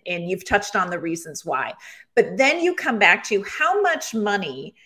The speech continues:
do you want to invest and how much term do you want to include in a contract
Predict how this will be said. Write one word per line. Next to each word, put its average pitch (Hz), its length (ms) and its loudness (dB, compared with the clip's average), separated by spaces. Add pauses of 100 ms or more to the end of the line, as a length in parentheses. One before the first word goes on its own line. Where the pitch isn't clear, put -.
(280)
do 247 240 -2
you 277 160 0
want 214 260 0
to 214 140 -4
invest 151 520 -2
and 190 120 -6
how 294 420 -2
much - 340 -2
term 190 560 -4
do 202 100 -4
you 196 300 -2
want 156 360 -6 (100)
to 165 600 -2 (400)
include 226 680 -2
in 240 240 -2
a 247 60 -4
contract 165 920 -4